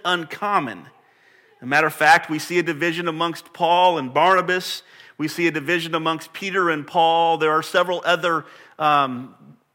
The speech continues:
partners, if you will, in the New Testament that just didn't seem like they could get along very well.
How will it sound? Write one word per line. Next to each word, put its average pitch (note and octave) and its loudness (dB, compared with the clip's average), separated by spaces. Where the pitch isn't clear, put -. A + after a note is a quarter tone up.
partners, D#3+ 2
if D#3 -8
you E3 -8
will, D#3+ 4
in F#3 -2
the F#3 0
New F3 -4
Testament D#3+ -2
that C#3+ -4
just E3+ -6
didn't F3+ -4
seem F3 -6
like D#3+ -2
they D3+ 0
could C#3+ -10
get D3 -4
along D#3 0
very A#2 -4
well. G2+ -14